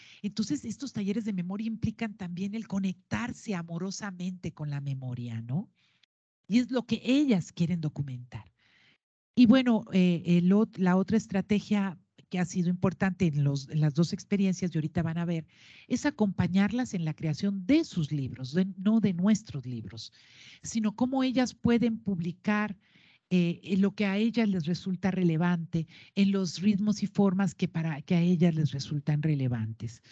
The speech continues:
Y dejar en ese sentido muy claro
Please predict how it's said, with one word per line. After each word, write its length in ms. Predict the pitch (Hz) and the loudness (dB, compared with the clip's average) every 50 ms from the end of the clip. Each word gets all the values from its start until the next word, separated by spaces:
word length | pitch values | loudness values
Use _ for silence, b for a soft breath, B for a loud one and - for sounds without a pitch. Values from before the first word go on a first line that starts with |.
| b b b b b b b b b b _ _ _ _ _ _ _ _ _ _ _ _ _ _ _ _ | b b b b b b b b b b _ _ _ _ _ _ _ _ _ _ _ _ _ _ _ _
Y 340 | 220 220 226 233 226 - - | 6 8 8 6 6 0 -2
dejar 440 | - 190 214 - 185 240 233 240 214 - | 0 2 2 4 2 2 0 0 -2 0
en 160 | - 208 202 | 2 4 4
ese 200 | 220 214 - 240 | 4 4 4 2
sentido 400 | - 220 208 202 208 214 202 220 | 0 0 0 2 4 6 6 6
muy 220 | 214 208 220 220 226 | 4 4 2 2 2
claro 560 | - - 226 226 214 208 190 165 165 160 | 2 4 4 6 6 6 4 4 2 0